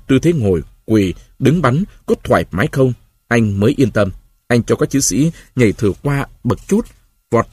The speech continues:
tiến xung phong, nhìn thấy chiến sĩ gầy yếu nhất cũng lên xuống nhẹ nhàng mới hài lòng. Tân ráo riết đốc thúc, hết sức tranh thủ thời gian, địch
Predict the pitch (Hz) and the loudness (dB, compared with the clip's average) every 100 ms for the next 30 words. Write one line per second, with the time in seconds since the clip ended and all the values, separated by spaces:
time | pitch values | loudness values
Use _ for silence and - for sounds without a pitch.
0 | - 123 160 226 - 170 - 151 139 - | -4 -2 0 -2 0 0 0 -4 -4 -10
1 | _ 113 113 104 123 151 170 - 90 - | _ -2 0 0 -2 0 0 0 -2 0
2 | 107 87 - 123 151 233 - _ - 156 | 0 0 -2 -2 0 -2 -4 _ -4 2
3 | 175 135 - 156 185 120 - 104 90 78 | 2 2 0 -2 0 -2 -2 -4 -6 -8
4 | - 104 123 185 - 110 87 87 76 - | -6 -2 0 -2 -2 -2 -2 -6 -8 -12
5 | _ _ _ _ 135 113 104 95 113 127 | _ _ _ _ 0 2 0 -2 -2 -2
6 | 175 175 - 202 - _ - 190 - 196 | -2 -2 -2 -6 -6 _ 0 0 0 -4
7 | 143 123 - _ _ - 185 170 135 104 | -4 -6 -10 _ _ 0 2 0 -2 -4
8 | - - 92 - 123 120 _ _ - 117 | -4 -4 -2 -2 -2 -4 _ _ -4 -2